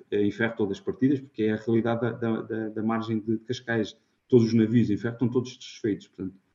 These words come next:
eh, estão muito dispersos. E na verdade, eu quando chego praticamente ao fundo é que me apercebo que é um navio, e está,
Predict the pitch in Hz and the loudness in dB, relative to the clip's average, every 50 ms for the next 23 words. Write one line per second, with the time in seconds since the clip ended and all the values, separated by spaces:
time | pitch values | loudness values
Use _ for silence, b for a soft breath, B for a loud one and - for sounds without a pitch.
0 | _ _ _ _ _ _ - 92 98 - - 110 107 104 104 - - - 123 107 | _ _ _ _ _ _ -8 -6 -6 -2 2 2 2 2 0 -2 -2 0 0 0
1 | 95 - - - - _ _ _ _ _ _ _ _ - - - _ _ _ _ | -2 -4 -12 -20 -20 _ _ _ _ _ _ _ _ -20 -20 -20 _ _ _ _
2 | _ _ _ _ _ _ _ - 139 151 135 135 127 113 123 120 120 143 131 131 | _ _ _ _ _ _ _ 6 8 8 10 10 8 8 8 8 8 6 6 6
3 | 143 131 117 - - - - 123 120 127 127 120 120 127 117 - 131 123 131 127 | 6 4 4 2 0 -4 -2 -2 2 4 4 4 4 2 0 2 2 2 2 4
4 | 127 127 123 123 123 - 123 117 123 120 113 110 104 98 92 90 85 85 - _ | 4 4 4 4 2 0 0 0 0 0 0 0 -2 -2 -4 -6 -8 -10 -16 _
5 | _ - 104 - - 110 139 | _ -14 -8 -4 -2 -2 -2